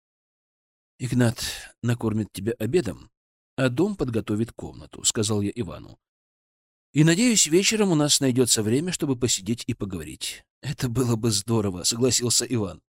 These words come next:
Возле кровати, на которой лежал Куликов, уже стояло удобное мягкое кресло. Дом незаметно позаботился о молодом целителе. "Ну вот и твоё рабочее место", — улыбнулся я.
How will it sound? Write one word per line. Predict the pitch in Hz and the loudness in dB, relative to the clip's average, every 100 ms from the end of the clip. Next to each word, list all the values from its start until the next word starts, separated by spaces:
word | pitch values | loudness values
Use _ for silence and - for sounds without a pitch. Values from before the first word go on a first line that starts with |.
| _ | _
Возле | - 160 170 175 | 2 4 4 4
кровати, | 175 175 156 151 | 6 8 6 4
на | 151 | 4
которой | 147 151 135 | 4 6 6
лежал | 135 123 123 | 6 4 2
Куликов, | 135 143 151 240 - | 2 2 0 -8 0
уже | 135 190 | 0 2
стояло | - 127 117 123 | 0 2 2 2
удобное | 123 107 107 104 101 | -2 -2 -2 0 -4
мягкое | 92 90 - 85 | -4 -6 -8 -8
кресло. | - 67 64 - 57 64 _ _ - | -8 -4 -4 -4 -8 -16 _ _ -8
Дом | 117 165 160 | 0 4 6
незаметно | 156 147 151 151 160 | 6 6 4 2 0
позаботился | - 151 165 139 107 98 - | 0 2 2 0 0 -2 0
о | 120 | 0
молодом | 110 110 107 | 0 0 0
целителе. | 98 107 87 - 73 - _ _ _ _ | -2 -2 -4 -10 -12 -14 _ _ _ _
"Ну | 175 233 | -8 -4
вот | 139 160 - | -2 -2 -2
и | 160 | -4
твоё | 95 92 113 | -2 0 0
рабочее | 90 87 - 85 | 0 -4 -6 -8
место", — | 60 67 - 87 | -12 -6 -6 -4
улыбнулся | 120 107 101 120 - | -2 0 0 0 -2
я. | 82 65 | -4 -10